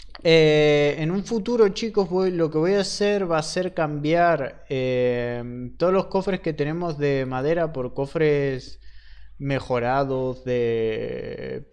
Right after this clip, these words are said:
de los materiales que vienen con el mod. Hay un mod de cofres que tenemos que tenemos que empezar a aprovecharlo, ¿vale? Eh, esto va aquí,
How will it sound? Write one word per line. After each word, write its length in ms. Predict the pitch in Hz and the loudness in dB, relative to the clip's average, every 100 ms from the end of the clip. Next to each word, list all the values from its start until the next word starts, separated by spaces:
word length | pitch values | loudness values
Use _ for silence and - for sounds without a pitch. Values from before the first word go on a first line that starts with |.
| - | -14
de 1040 | 135 123 120 117 117 117 113 113 113 113 113 | -4 0 2 2 0 -2 -2 -2 -2 -4 -6
los 200 | 117 120 | -6 -4
materiales 440 | 117 117 120 143 | -6 -2 -2 -2
que 280 | - 127 - - _ - - - | -6 -12 -14 -20 _ -20 -20 -18
vienen 400 | 143 135 135 139 | -10 -2 0 0
con 180 | 131 120 | -2 -4
el 100 | 120 | -2
mod. 220 | 143 151 | -2 0
Hay 160 | 123 131 | 0 -2
un 140 | 135 | -4
mod 260 | 139 143 135 | -4 -4 -2
de 440 | 135 131 127 127 127 | -2 0 0 -2 -2
cofres 280 | 143 165 156 | -4 -2 -4
que 120 | 143 | -4
tenemos 340 | 139 151 175 | -4 -6 -8
que 100 | 165 135 | -10 -8
tenemos 320 | 120 123 123 | -8 -10 -10
que 80 | 123 | -8
empezar 280 | 120 - | -8 -6
a 40 | 123 | -6
aprovecharlo, 520 | 120 117 - 113 - | -6 -10 -10 -16 -16
¿vale? 220 | - - - - - - - - - _ | -16 -16 -16 -18 -20 -20 -18 -16 -16 _
Eh, 380 | 143 135 127 120 | -2 0 0 -2
esto 600 | 160 175 - - - 190 | -4 -8 -12 -12 -12 -10
va 180 | 170 175 - | -10 -14 -16
aquí, 240 | - - | -18 -20